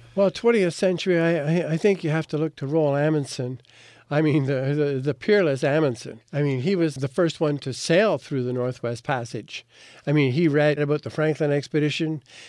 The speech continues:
He learned what John Rae had done. He understood all that. He said, "Okay, I see what I have to do." And, uh, he went out in a small boat and sailed through the passage.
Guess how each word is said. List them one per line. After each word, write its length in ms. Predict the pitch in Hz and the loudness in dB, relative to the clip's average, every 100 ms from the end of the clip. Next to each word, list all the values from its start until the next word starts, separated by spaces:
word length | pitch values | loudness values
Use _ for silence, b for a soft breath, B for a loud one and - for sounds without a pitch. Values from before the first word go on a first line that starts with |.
| B | B
He 120 | 156 | 2
learned 280 | 156 165 143 | 6 4 4
what 180 | 139 123 | -2 -2
John 320 | 147 147 143 | 0 0 2
Rae 240 | 143 147 | 2 2
had 220 | 143 143 | 2 0
done. 360 | 135 139 151 151 _ B B B | 0 2 2 -2 _ B B B
He 180 | 147 | 2
understood 480 | 151 147 139 - 151 | 4 2 0 0 0
all 180 | 143 139 | 2 2
that. 260 | 135 143 156 165 | 2 0 -2 -6
He 100 | 135 | -4
said, 180 | 151 | 0
"Okay, 560 | 143 185 - 139 185 190 B B B | 0 0 0 2 2 -2 B B B
I 80 | 151 | -2
see 160 | 151 190 | 2 4
what 140 | 156 | 4
I 60 | 131 | 4
have 220 | 139 131 | 2 0
to 80 | 143 | 0
do." 340 | 123 151 226 - B B B | 2 2 2 -4 B B B
And, 400 | 151 156 156 147 | 4 6 6 4
uh, 280 | 151 143 139 | 4 4 4
he 160 | 147 | 4
went 200 | 156 147 | 4 4
out 260 | 147 190 - | 4 2 0
in 100 | 147 | -6
a 80 | 135 | -6
small 340 | - 156 147 | -2 0 0
boat 340 | 135 151 202 - _ - | 2 2 0 -2 _ -2
and 220 | 151 147 | 0 0
sailed 540 | - - 160 165 160 | -4 0 4 4 2
through 220 | - 170 | 2 2
the 80 | 160 | 2
passage. 580 | 156 160 220 156 - - | 0 -2 -2 -4 -8 -14